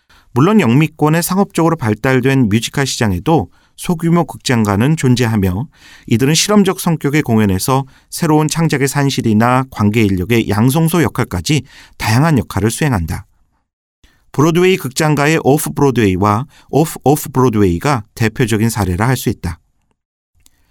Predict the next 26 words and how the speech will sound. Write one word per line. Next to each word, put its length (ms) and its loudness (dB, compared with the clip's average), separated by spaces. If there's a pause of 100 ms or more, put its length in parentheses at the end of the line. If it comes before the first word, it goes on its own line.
(420)
상업 420 -2
극장가로 520 0
구분되는 460 0
브로드웨이와 800 0 (240)
실험적 500 -2
성격의 440 0
소규모 400 0
극이 360 -2
주를 300 0
이루는 400 2
오프 340 -2
혹은 400 -2
오프 280 0
오프 420 0
브로드웨이의 720 2
구분에 320 -2
대한 320 0 (300)
엄격한 560 0
기준은 460 -2 (200)
따로 240 0
있진 320 0
않다. 360 -6 (840)
다만 340 2
통상적인 580 0
기준으로 420 0
구분하자면 760 0